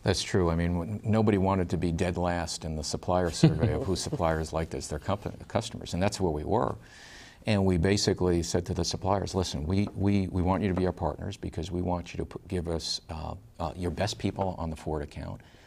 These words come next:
We want you to come to us first when you have new technologies or new, new features. And let's have that discussion as opposed to the talk to the hand, you know, we know better." Um, and it's a journey. All this is a journey,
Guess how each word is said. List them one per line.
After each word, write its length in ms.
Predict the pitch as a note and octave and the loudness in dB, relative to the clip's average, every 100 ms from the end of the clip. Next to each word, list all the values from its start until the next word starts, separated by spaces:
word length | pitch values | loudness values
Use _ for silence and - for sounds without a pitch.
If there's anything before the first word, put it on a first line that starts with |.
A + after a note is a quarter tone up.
| - | -10
We 80 | F#2+ | -2
want 240 | F2+ G#2 - | 0 0 0
you 80 | |
to 80 | D#2 | -4
come 300 | - - C#3 | -4 -2 -2
to 160 | - E2+ | -2 -4
us 160 | D#2 | -4
first 560 | - - D3+ F#2 - - | -8 0 2 2 -2 -8
when 120 | F2 | -4
you 80 | E2 | -4
have 220 | E2 E2 | -4 -6
new 200 | E2 F2 | -4 -4
technologies 840 | F2 F#2+ D#2+ E2+ E2+ E2 E2 E2+ C#2+ | -2 -2 -2 -4 -4 -4 -6 -6 -6
or 80 | |
new, 320 | D2+ D#2+ F2+ - | -2 0 -2 -2
new 160 | F2+ F2 | -4 -2
features. 540 | - E2 - F2 - - - - - - - | -2 -2 -2 -8 -8 -16 -20 -20 -20 -18 0
And 140 | G#2 | 4
let's 160 | C3 C3 | 4 6
have 220 | B2+ G2 | 2 2
that 160 | F2+ | -2
discussion 560 | - - G#2+ G#2+ - D#2+ | -2 -2 0 0 0 -4
as 120 | D#2 | -4
opposed 400 | D#2+ - F2 E2+ | -6 0 0 0
to 60 | F2 | -4
the 100 | D#2 | -4
talk 240 | - F2 - | 0 0 2
to 80 | |
the 100 | D#2+ | -4
hand, 400 | D#2+ F2 E2+ D#2 | -2 -2 -2 -4
you 60 | D2 | -6
know, 100 | D2+ | -6
we 200 | E2 F2+ | -4 -4
know 140 | D#2+ | -2
better." 360 | D2+ F#2 G2 - - - - - - - | -2 0 -2 -6 -14 -20 -20 -20 -20 -4
Um, 280 | F#2 F2 F2 E2 | 2 4 2 2
and 80 | C3+ | 2
it's 140 | - | 4
a 40 | |
journey. 460 | C3+ D3+ F3+ - - - - | 2 4 2 -2 -8 -18 2
All 180 | A2+ C3+ | 4 6
this 220 | B2 A2 | 4 2
is 120 | G2 | 0
a 60 | F2+ | 0
journey, 300 | F2 A2+ E2+ | 0 0 0